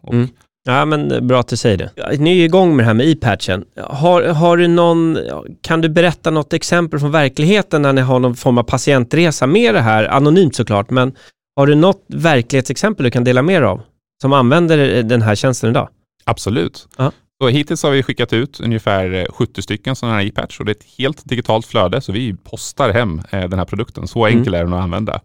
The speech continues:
Speaker 2: Mm.
Speaker 1: Och sen så får man då träffa våra kliniker,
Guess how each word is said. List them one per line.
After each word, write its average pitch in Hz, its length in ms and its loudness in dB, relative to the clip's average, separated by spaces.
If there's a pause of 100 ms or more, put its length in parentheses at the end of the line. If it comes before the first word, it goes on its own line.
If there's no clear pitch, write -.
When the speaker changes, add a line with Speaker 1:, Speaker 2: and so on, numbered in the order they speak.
(120)
Speaker 2:
Mm. 120 200 0 (120)
Speaker 1:
Och 107 100 -10
sen 107 160 -2
så 107 120 -6
får 104 200 -8
man 98 140 0
då 95 80 -4
träffa 92 300 -6
våra 85 280 -4
kliniker, 90 640 -6